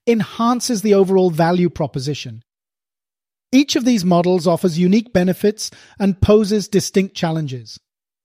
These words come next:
Classical consulting is renowned for its customization and personal touch. Online courses for their scalability and passive income potential, and software with a service for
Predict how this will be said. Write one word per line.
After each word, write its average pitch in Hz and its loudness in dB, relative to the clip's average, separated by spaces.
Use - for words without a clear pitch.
Classical 269 -2
consulting 202 -2
is 180 0
renowned 196 0
for 165 -4
its 143 -6
customization 170 -2
and 190 -2
personal 165 -2
touch. - -10
Online 208 2
courses 190 -2
for 170 -4
their 165 0
scalability 180 0
and 170 -6
passive 220 -2
income 170 -2
potential, 180 -4
and 185 0
software 208 0
with 165 -2
a 156 0
service 185 0
for 160 -6